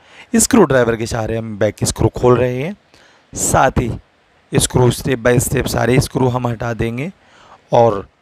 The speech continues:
साथ ही इसका back housing हम हटाएंगे। तो दोस्तों, इसका हम complete combo चें-, change कर रहे हैं इस video में। इस video में हम आपको दिखाएंगे कि Samsung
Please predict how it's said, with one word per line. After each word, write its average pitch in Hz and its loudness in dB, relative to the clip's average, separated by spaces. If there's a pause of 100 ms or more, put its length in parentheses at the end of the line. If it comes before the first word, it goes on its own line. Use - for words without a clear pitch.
(360)
साथ 135 0
ही 147 -4 (760)
इसका 139 -4 (380)
back 123 0
housing 120 -4 (420)
हम 120 -6
हटाएंगे। 104 -10 (400)
तो 226 4
दोस्तों, 233 4
इसका 135 -2
हम 127 -6
complete 123 -6
combo 113 0
चें-, 120 -2
change 127 0
कर 127 0
रहे 127 2
हैं 131 0
इस 117 -6
video 127 0
में। 170 -4 (420)
इस 247 2
video 127 4
में 120 0
हम 113 2
आपको 110 0
दिखाएंगे 110 -2 (560)
कि 131 4 (380)
Samsung 127 0